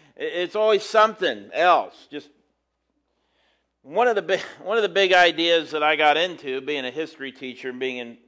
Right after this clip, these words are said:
interested in history, was Civil War reenacting. So I went out and borrowed a bunch of, uh,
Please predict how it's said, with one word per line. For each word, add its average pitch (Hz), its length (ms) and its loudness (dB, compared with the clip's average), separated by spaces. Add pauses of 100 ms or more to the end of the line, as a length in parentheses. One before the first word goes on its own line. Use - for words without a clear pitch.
(160)
interested 135 420 -6
in 113 60 -20
history, 127 340 -10
was 123 160 -12
Civil 214 460 0
War 175 240 4
reenacting. 147 920 -4 (1400)
So 165 100 -4
I - 20 2
went 180 240 0
out 185 200 2
and 147 280 -10 (320)
borrowed 190 420 10
a 175 60 4
bunch 175 340 -2
of, 139 260 -4
uh, 123 340 2